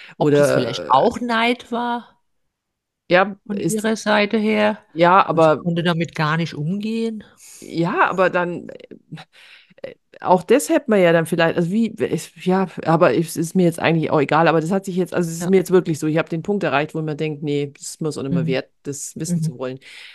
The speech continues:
Speaker 2: Aber bei dem, wenn ich jetzt das von meinen, ähm,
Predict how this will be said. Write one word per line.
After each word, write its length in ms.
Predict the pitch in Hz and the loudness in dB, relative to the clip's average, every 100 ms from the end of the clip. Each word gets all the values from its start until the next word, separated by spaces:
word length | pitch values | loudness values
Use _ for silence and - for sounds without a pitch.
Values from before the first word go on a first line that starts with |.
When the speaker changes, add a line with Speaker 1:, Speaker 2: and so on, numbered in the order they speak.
| - | -8
Speaker 2:
Aber 220 | 160 170 | 2 4
bei 140 | 170 175 | 6 4
dem, 400 | 170 165 160 - _ _ _ _ _ _ _ _ _ | 4 2 -2 -8 _ _ _ _ _ _ _ _ _
wenn 120 | 151 | 0
ich 80 | 175 | 2
jetzt 260 | 180 160 - | 2 0 -2
das 140 | 165 | -6
von 260 | - 170 165 | -4 -2 0
meinen, 800 | 156 147 147 143 139 135 139 143 _ _ _ _ _ _ _ _ _ _ _ | 0 0 0 0 -2 -2 -4 -8 _ _ _ _ _ _ _ _ _ _ _
ähm, 800 | 156 147 139 139 135 135 135 135 | 2 4 4 4 2 0 -2 -6